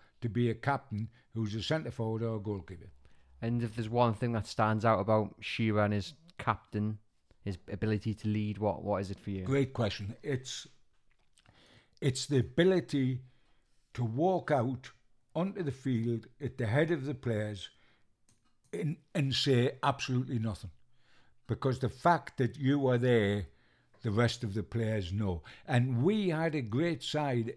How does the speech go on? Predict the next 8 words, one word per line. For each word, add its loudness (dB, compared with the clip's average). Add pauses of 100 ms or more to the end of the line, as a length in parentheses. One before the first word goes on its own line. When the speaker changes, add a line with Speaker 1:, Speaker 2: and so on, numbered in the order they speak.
(120)
Speaker 1:
in 2
the 4
entertainers' -2
side. -8 (440)
We 6
had 4
a 4
side, 2